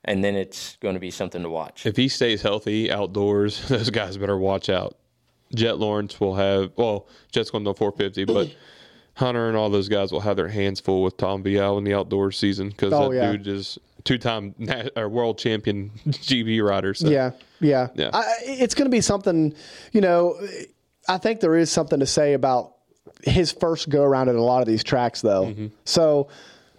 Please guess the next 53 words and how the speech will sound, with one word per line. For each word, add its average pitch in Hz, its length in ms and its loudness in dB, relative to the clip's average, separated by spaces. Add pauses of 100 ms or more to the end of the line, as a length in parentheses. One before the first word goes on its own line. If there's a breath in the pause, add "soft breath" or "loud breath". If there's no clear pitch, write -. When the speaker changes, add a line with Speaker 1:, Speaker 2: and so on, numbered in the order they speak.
(640 soft breath)
Speaker 2:
Yeah, 110 220 -8
I 110 40 0
mean, 110 160 2
look 117 140 2
what 135 80 0
he 131 80 0
did 143 260 -2
the 131 60 -10
first 165 360 -2
Supercross. 226 400 2
Speaker 3:
I - 20 2
know, 220 300 2
I 196 120 2
know. 165 240 4
I 185 120 4
just 220 140 -4
wouldn't 269 220 2
get 220 140 2
too 233 220 2
high. 165 460 0
Speaker 2:
Oh, 113 100 2
Speaker 3:
in, 104 120 2
in 101 260 0
Speaker 2:
I'm 127 80 0
Speaker 3:
the 120 80 -2
Speaker 2:
riding, 175 300 2
Speaker 3:
very 143 160 0
Speaker 2:
I'm 139 100 -2
riding 127 320 2
that 113 300 0
for 120 180 2
Speaker 3:
<laughs> 131 80 2
Speaker 2:
outdoors. 143 640 0 (440 loud breath)
That, - 280 0
that 117 140 0
is 110 120 -2
my 104 160 -2
pick 104 240 -2
for 101 80 -2
championship 101 600 0
already 101 360 2
for 101 140 -2
outdoors. 98 400 -4
That 104 120 0
dude 104 120 2
is 95 160 0
quick. - 480 -4
Speaker 3:
<gasps> - 20 0
All 156 160 2
right, 170 320 2
four 185 260 0
fifties. 151 540 2
Uh, 127 460 2